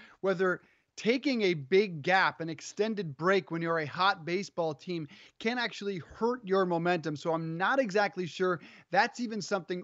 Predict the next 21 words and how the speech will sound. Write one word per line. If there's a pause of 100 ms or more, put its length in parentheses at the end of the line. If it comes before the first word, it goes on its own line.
all
teams
would
want.
I'm
also
not
sure (340)
teams
want (160)
to
pick
their
opponent.
Frank-, (200)
frankly,
I'm
quite
sure
if
you